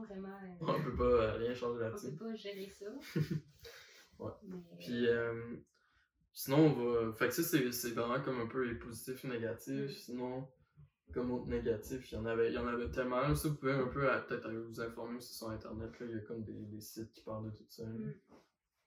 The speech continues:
Speaker 2: Sinon, euh, je vais revenir un petit peu sur le portfolio. Euh, ouais.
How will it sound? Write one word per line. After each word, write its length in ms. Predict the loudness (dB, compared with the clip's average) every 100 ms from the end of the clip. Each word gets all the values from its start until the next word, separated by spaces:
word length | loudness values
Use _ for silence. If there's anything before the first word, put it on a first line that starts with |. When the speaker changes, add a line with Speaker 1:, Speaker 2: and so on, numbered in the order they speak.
| -18 -18 -20 -20 -10
Speaker 2:
Sinon, 680 | -6 0 6 8 8 6 2
euh, 60 | 0 -4 -8
je 140 | -2 2
vais 60 |
revenir 220 | 4 6
un 60 | 4
petit 120 | 4
peu 100 | -2
sur 160 | 0 0
le 60 |
portfolio. 600 | 0 -2 2 2 2 -2 -8 -14 _ _ _ _ -2
Euh, 520 | 2 2 0 -4 -6 -8 -4 -6 -6 2
ouais. 180 | 4